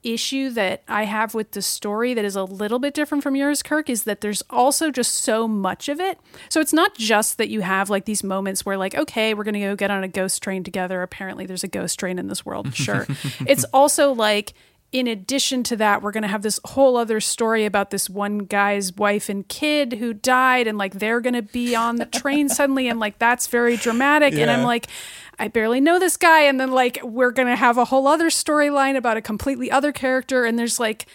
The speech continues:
Speaker 1: twelve characters who you need to remember, and, like, they're kind of well defined, but I'm also kinda like, "I don't really know these people that well," because they've each only got, like, six lines apiece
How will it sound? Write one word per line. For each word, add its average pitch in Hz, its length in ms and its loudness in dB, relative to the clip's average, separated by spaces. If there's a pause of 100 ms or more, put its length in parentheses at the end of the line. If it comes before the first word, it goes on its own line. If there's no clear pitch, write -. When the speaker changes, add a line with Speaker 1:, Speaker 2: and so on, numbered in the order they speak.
(140)
Speaker 1:
twelve 220 360 0
characters 302 480 2
who 254 80 0
you 214 120 -2
need 214 200 -4
to 269 100 0
remember, 294 600 4
and, 233 160 -2
like, 220 340 -4
they're 233 240 -2 (100)
kind 254 580 -2
of 403 140 0
well 359 200 4
defined, 311 520 2
but 262 120 2
I'm 233 120 0
also 233 240 0
kinda 240 300 -4
like, 220 340 -2 (120)
"I 285 80 2
don't 262 120 -2
really 214 200 -4
know 208 120 -2
these 208 160 -4
people 208 280 -8
that 285 200 4
well," 214 160 2
because 214 300 -4
they've 220 200 -2
each 220 200 -4
only 220 180 -2
got, 208 220 -2
like, 208 180 -6
six - 360 -4
lines 220 260 0
apiece 311 400 -2